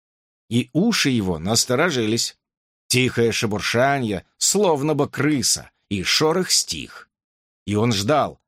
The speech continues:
а потом тот начался осызново. Крадучее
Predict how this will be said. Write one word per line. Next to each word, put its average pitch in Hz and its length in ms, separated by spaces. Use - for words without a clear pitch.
а 101 140
потом 127 540
тот 110 260
начался 131 560
осызново. 170 640
Крадучее 120 680